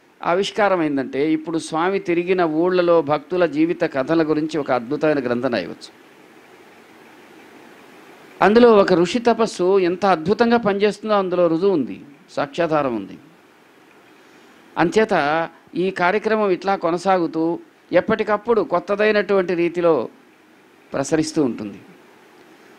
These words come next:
మనం ఒక పెద్ద విమానం ఎక్కి భూమికి దగ్గరగా వచ్చి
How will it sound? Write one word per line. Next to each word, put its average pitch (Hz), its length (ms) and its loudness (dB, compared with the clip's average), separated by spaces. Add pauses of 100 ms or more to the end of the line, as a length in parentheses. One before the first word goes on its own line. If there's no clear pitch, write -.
(160)
మనం 170 160 4
ఒక 185 120 4
పెద్ద 175 300 0
విమానం 185 420 2
ఎక్కి 147 440 -2 (1300)
భూమికి 214 380 2
దగ్గరగా 180 580 2
వచ్చి 151 520 -2